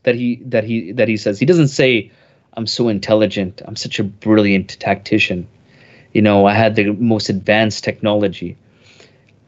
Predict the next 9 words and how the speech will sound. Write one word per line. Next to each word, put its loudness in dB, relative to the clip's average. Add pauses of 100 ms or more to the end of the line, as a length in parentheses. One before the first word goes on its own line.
(140)
You 6
know 8
why 6
this 4
is 0
important 2
to 0
reflect 2
upon? -2